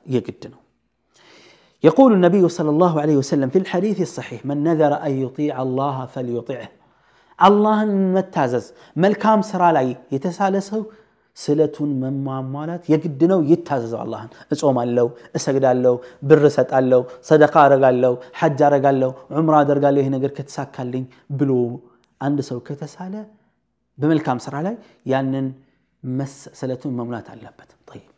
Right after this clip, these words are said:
"ومن نذر أن يعصي الله فلا يعصيه።" طيب፣ ወንጀልስ ቢሳል ይሄ ነገር ከተሳካልኝ ዚና እሰራለሁ አለ መሰለን፣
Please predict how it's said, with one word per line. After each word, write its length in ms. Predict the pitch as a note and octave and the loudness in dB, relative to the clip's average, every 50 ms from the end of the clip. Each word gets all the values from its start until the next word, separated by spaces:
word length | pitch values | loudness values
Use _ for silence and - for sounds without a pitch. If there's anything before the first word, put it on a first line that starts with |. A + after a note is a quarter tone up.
| _ _ _ _ _ - | _ _ _ _ _ -4
"ومن 180 | C3 C3+ C3+ C3+ | -4 -2 0 0
نذر 280 | C#3 C#3+ C3 C3+ B2+ B2 | 0 0 2 2 0 0
أن 140 | - C3+ B2 | -2 -4 -4
يعصي 340 | B2+ C3+ A#2+ G#2+ - - | -2 -2 -4 -6 -8 -12
الله 300 | B2 A2+ A#2 B2+ C3+ B2 B2+ D3 | -12 -10 -10 -10 -10 -10 -10 -12
فلا 280 | C#3 - A2+ A2 G#2+ G#2 | -14 -14 -16 -16 -16 -16
يعصيه።" 400 | G#2+ G#2 - - _ _ _ _ _ _ _ _ _ _ | -16 -16 -18 -20 _ _ _ _ _ _ _ _ _ _
طيب፣ 180 | _ _ _ _ _ _ _ _ _ _ _ - | _ _ _ _ _ _ _ _ _ _ _ 2
ወንጀልስ 420 | D3 E3+ F3+ F3 E3 E3+ D#3+ D#3 E3 | 4 4 4 6 4 4 4 2 0
ቢሳል 400 | - C3 - - - C3+ B2+ C3 - - _ _ _ _ _ _ _ _ _ _ _ _ _ _ _ _ _ _ _ _ _ - | -4 -8 -8 -6 -4 -4 -4 -4 -6 -14 _ _ _ _ _ _ _ _ _ _ _ _ _ _ _ _ _ _ _ _ _ -2
ይሄ 80 | B2 C#3 C#3 C#3+ | -2 0 0 0
ነገር 200 | C#3 C3+ C3+ C3+ | -2 -2 -2 -4
ከተሳካልኝ 580 | C3 - - - - C3 - - D3 C#3+ C#3+ C#3+ | -4 -8 -12 -10 -10 -8 -6 -6 -4 -2 -2 -2
ዚና 180 | B2+ B2+ C3 B2+ | -2 -4 -4 -6
እሰራለሁ 400 | A#2+ A2+ - A#2 A2+ A2 A2 G#2+ | -6 -8 -10 -10 -10 -10 -10 -10
አለ 100 | G#2 G#2 G#2+ | -12 -12 -14
መሰለን፣ 340 | G#2+ G#2+ - - - - | -14 -16 -18 -20 -20 -20